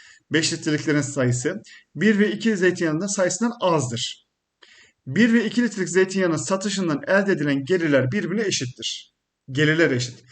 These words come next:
Bak bu yüz elli, bu iki yüz elli, yedi yüz elli de buluşur. Bunu üç ile çarparsam bunu beş ile çarpacağım. Yani bundan üç x tane ça-, aldığım zaman bundan beş x tane almam lazım. O zaman bir litreliklerden beş x tane, e,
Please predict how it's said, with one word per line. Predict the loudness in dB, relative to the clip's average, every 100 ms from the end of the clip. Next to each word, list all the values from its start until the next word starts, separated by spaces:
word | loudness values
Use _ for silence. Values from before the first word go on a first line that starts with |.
| -20 -10 -6
Bak | -4 0
bu |
yüz | 2 4
elli, | 6 4 2
bu | -2
iki | -2 0
yüz | 2
elli, | 2 0
yedi | -2 2 2
yüz | 2
elli | 2 4
de | 4
buluşur. | 2 -4 -6 -10 _ _ _ -8
Bunu | -4 -2
üç | -4 0
ile | 2
çarparsam | 2 0 0 -4 -4 -2
bunu | 2 2 4
beş | 4 2
ile | 0
çarpacağım. | -2 -6 -10 -14 _ -20 -6
Yani | 0 2 2
bundan | 0 0 -2
üç | -4 -4
x | -2
tane | 0 0
ça-, | 2 0 0 0
aldığım | 2 2 2
zaman | 0 -2 -2
bundan | -2 0 0
beş | 0
x | 0 -2
tane | -2 0
almam | 0 -2 -6
lazım. | -8 -10 -14 _ -20 -20 -2
O | 0
zaman | 2 0 2
bir | 2
litreliklerden | 2 2 2 4 6 4 4 -4 -8 _ _ _ _ _ _ _ _ _ -20 _ 0
beş | 2 2
x | -2 0
tane, | 4 4 2 -2 -12 _ _ _ _ -4
e, | 0 2 0